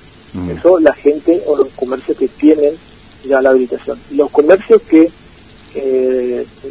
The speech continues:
Speaker 2: no lo tienen, ese, ese es el servicio que se va a implementar aquí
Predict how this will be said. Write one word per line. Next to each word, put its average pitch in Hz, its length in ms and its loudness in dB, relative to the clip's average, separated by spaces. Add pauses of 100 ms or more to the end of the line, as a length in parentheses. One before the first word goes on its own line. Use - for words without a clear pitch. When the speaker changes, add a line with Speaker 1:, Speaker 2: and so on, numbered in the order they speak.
(500)
Speaker 2:
no 165 120 4
lo 185 120 8
tienen, 165 420 2 (580)
ese, 147 560 4
ese 151 180 0
es 160 120 -2
el 147 300 2
servicio 147 400 -2
que 147 80 0 (100)
se 131 80 -8
va 127 120 2
a 160 40 6
implementar 135 560 -2
aquí 135 380 -2